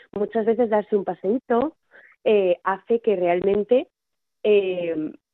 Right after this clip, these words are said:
se puedan concentrar mejor y sigan la clase mejor. Entonces, esa pausita pequeña o esa manera de llamarles la atención un poco cómplice hace que ellos se sientan comprendidos y que le quiten un poco de hierro al asunto también.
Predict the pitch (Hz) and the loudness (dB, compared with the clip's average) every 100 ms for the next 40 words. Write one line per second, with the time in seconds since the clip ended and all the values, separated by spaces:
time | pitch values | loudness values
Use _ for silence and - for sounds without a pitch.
0 | _ 202 196 202 214 214 202 185 175 175 | _ -4 0 0 0 -2 -2 -2 -2 -2
1 | 170 214 220 247 233 208 165 165 165 151 | -2 0 -2 0 0 0 0 0 -4 -2
2 | 160 151 _ 156 160 185 - - 262 277 | -8 -8 _ -8 -6 -10 -6 -4 -2 0
3 | 240 - 208 - 196 175 175 165 160 - | -2 -4 -6 -6 -4 -2 0 0 0 -4
4 | - _ - _ - 175 214 214 214 190 | -16 _ -20 _ -8 -2 0 2 4 2
5 | 185 180 190 180 170 170 165 165 180 180 | 2 0 -2 -4 -6 -4 -4 -4 -4 -4
6 | 170 196 202 208 202 _ _ _ 226 226 | -4 -2 0 0 -2 _ _ _ -2 -2
7 | 190 190 - 202 311 _ _ _ - 202 | -4 -8 -6 -8 -10 _ _ _ -14 -4
8 | 202 208 202 202 185 196 185 175 170 175 | -2 2 0 -2 -8 -6 -4 -6 -4 -6
9 | 165 160 170 202 226 247 254 _ 247 - | -4 -4 -2 -2 0 0 -2 _ -14 -14
10 | - 226 220 220 _ - 285 254 - 233 | -2 0 0 -6 _ -4 -2 -4 -6 -8
11 | - 285 330 _ _ _ _ 208 214 226 | -2 -2 -2 _ _ _ _ 0 2 2
12 | 226 214 196 - 165 151 - - 151 87 | 0 0 -2 -4 -10 -8 -8 -8 -6 -6
13 | - | -6